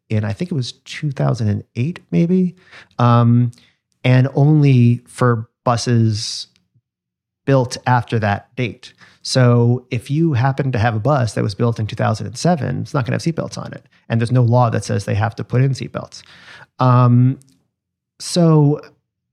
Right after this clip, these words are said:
you know, I've heard enough sort of anecdotal stories just to feel like there is an issue in that industry. Um, and I think you do have to go in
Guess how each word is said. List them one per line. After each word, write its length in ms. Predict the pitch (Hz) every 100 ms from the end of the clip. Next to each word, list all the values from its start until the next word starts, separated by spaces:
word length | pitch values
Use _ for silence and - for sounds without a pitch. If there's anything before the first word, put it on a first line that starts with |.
| _ _ -
you 140 | 175
know, 340 | 131 120 123 - 123 _ _ _ -
I've 200 | 170 208
heard 180 | 190 160
enough 300 | 135 131 120
sort 160 | 120
of 80 | 113
anecdotal 540 | 120 123 104 113 110 101
stories 540 | - 117 113 110 107
just 280 | - 104 -
to 140 | 117 - _ _
feel 580 | - 123 113 110 107 107
like 460 | 107 107 - - _ -
there 160 | 120 117
is 140 | 113
an 100 | 117
issue 460 | 107 - 113 120 120 -
in 100 | 123
that 120 | 123
industry. 540 | 131 139 139 165 175 - _ - - _ _ _
Um, 680 | 120 113 113 113 113 110 110 - _ _ - _ _ _ _ _ _
and 160 | - 131
I 100 | 120
think 680 | - 147 135 131 - - - _ _ _ _ _ _ _ _
you 160 | 139 131
do 440 | 113 131 143 139
have 240 | 123 131
to 80 | -
go 340 | 113 123 123 120
in 500 | 127 113 113 123